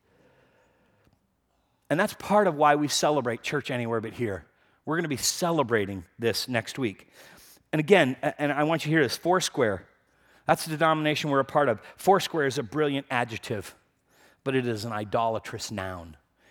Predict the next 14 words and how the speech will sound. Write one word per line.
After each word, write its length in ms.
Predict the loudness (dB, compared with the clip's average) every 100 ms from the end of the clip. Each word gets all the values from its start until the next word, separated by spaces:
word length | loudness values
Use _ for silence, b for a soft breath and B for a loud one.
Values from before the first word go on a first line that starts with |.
| b
If 120 | -6
we 100 | -6
define 560 | -6 -8 -8 -4 -2 -2
ourselves 680 | -2 0 2 2 0 -10 -18 b b
denominationally, 920 | 0 2 0 0 -2 -4 -4 -4 -8 -10 -8
it's 140 | -8
a 60 | -6
problem. 520 | -6 -4 -6 -12 -16 _ _ b b b b
I 100 | -2
define 360 | 0 0 -2 0
myself 380 | -2 2 0 0
as 100 | -8
a 40 |
Christian 680 | -10 -8 -8 -8 -10 -12